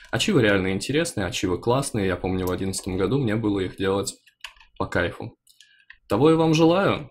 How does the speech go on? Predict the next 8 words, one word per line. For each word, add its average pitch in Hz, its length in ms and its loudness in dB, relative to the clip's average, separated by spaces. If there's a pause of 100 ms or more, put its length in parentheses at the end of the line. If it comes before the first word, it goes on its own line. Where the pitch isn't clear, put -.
(140)
Игра 98 220 -2
должна 104 300 0
приносить 104 360 -2
удовольствие. 107 680 -2 (1200)
Всех 123 260 0
вам 143 180 2
благ, 143 400 2 (480)
счастья, 120 680 -2